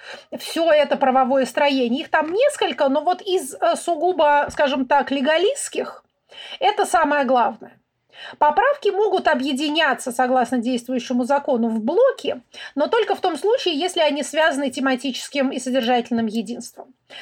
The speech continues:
Те поправки, которые вносятся в Конституцию голосованием первого июля, относятся ко всем ее главам, кроме глав первой, второй и девятой, которые не могут быть изменены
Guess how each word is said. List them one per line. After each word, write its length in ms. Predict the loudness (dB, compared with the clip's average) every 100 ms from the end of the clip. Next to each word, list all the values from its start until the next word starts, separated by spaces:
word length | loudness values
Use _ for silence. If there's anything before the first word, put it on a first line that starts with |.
| -6
Те 160 | 0 2
поправки, 460 | 4 4 2 0 0
которые 680 | 0 2 2 4 4 2
вносятся 600 | 0 0 -2 -6 -4 -4
в 320 | -2 -2 -2 -2
Конституцию 600 | -4 -6 -8 -6 -4 -2
голосованием 580 | -2 0 0 0 -2
первого 380 | 0 0 0 -2
июля, 460 | -4 0 2 4 2
относятся 480 | 0 -2 -2 -4 -2
ко 160 | 0
всем 480 | 0 -4 -6 -2 -2
ее 480 | 0 -2 0 0 -2
главам, 460 | 0 2 4 2 0 -4 -20 -20 -6
кроме 400 | 2 2 2 0
глав 340 | 2 2 0
первой, 360 | -2 0 0 0
второй 400 | 0 0 2 -2
и 120 | -4
девятой, 460 | -2 2 2 2 0
которые 380 | -2 -2 0
не 120 | 2 2
могут 300 | 2 0 -2
быть 240 | -4 -2
изменены 600 | -2 2 2 2 -2